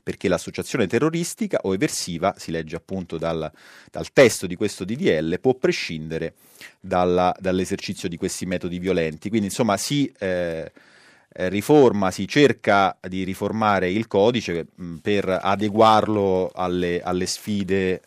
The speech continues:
eh, del nuovo terrorismo e anche, eh, per adeguare appunto, come vi, come vi raccontava questo pezzo, per ague-, adeguare il nostro codice penale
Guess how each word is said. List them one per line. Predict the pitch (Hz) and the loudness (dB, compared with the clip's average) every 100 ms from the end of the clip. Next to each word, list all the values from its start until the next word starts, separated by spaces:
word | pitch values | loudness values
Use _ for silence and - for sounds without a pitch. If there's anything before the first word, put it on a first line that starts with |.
| _ | _
eh, | 92 87 | -8 -8
del | 87 95 | -4 -4
nuovo | 101 107 101 95 95 92 90 | 0 2 2 2 0 0 0
terrorismo | 87 117 139 104 104 98 90 90 | 0 2 2 2 0 -2 -2 0
e | |
anche, | 92 95 101 92 87 | 0 -2 -2 -2 -2
eh, | 71 76 73 - - - - - - | -8 -12 -12 -14 -16 -20 -20 -20 -10
per | - 90 | -4 -2
adeguare | 90 92 107 95 | -2 2 4 2
appunto, | - 98 87 82 | -2 -8 -8 -8
come | 85 85 | -8 -8
vi, | 85 85 82 - - - - _ _ _ - | -8 -8 -10 -14 -20 -20 -20 _ _ _ -12
come | 82 82 80 | -8 -6 -6
vi | 82 | -4
raccontava | 82 - 90 85 95 87 | -4 -4 -6 0 0 0
questo | 90 - 104 | -4 -6 -4
pezzo, | 87 85 - | -2 -2 -4
per | 85 | -6
ague-, | 85 85 85 | -4 -4 -6
adeguare | 85 85 98 113 | -6 0 4 4
il | 87 | 4
nostro | 85 85 95 | -2 -8 -8
codice | 101 98 82 101 | -4 -4 -4 -4
penale | 101 87 85 85 | -2 -2 -2 -4